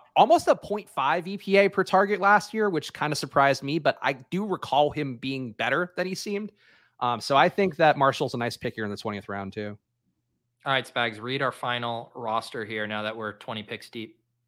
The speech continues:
Speaker 1: All right, we got Justin Herbert and Tua at Q B. We've got Rachaad White,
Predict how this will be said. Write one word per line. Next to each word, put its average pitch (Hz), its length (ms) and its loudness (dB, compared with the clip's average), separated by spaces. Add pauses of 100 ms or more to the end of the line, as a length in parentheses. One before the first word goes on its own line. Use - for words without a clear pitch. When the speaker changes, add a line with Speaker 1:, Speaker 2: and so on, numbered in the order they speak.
(140)
Speaker 1:
All 123 60 0
right, 120 80 0
we 123 80 -4
got 139 180 2
Justin 202 420 4
Herbert 196 420 2
and 143 80 -10
Tua 190 340 8
at 165 260 4
Q 165 180 -8
B. 165 280 -4
We've 156 100 -2
got 143 200 4
Rachaad 180 500 6
White, 156 400 4